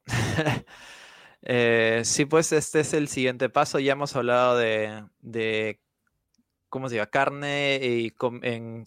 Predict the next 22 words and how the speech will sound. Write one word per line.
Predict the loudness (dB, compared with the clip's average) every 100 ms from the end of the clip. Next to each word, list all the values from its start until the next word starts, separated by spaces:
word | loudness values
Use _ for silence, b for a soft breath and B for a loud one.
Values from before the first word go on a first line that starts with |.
| -10
lugares | 0 2 4 2
de | 2
restaurantes | 0 0 0 0 -2 -2
de | -2
comida | -2 0
rápida. | 2 2 2 4 4 4
Ya | 0
pasó | 0 -2 -2
en |
K | -2
F | -4 -4
C | -2 -2
con | -4 -6
su | -10 -2
pollo | 0 2 2
vega-, | 2 2 0 -2
vegetariano, | -2 2 4 4 2
que | 2
dio | 2 2
mucho | -2 -2
que | 2
hablar. | 4 4